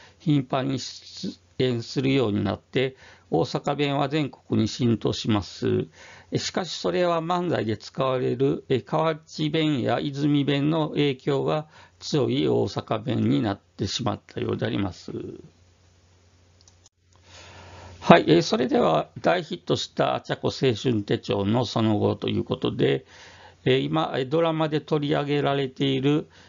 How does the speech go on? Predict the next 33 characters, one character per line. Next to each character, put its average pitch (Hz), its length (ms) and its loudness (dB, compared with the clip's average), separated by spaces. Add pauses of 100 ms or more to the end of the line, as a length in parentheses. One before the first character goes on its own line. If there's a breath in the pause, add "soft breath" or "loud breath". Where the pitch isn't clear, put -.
(120)
え - 80 0
ー、 123 40 2
お 127 80 0
父 151 260 0
さ 117 180 -4
ん 110 80 -2
は 127 160 -2
お 107 80 -6
人 - 260 -4
よ 104 140 0
し 113 260 -4
と - 220 -4
い 104 300 0
う、 - 60 -10 (120)
え 107 460 0
ー、 - 40 -14 (460 soft breath)
次 156 300 0
の 139 100 -2
作 131 300 -8
品 123 320 2
が、 143 280 -2
え 110 200 -2
ー、 - 20 -4
ス - 160 -14
タ 120 120 -2
ー - 40 -4
ト - 100 -10
す - 160 -8
る 107 100 -2
わ 101 100 -4
け - 120 -12
で - 140 -4
す。 101 420 -6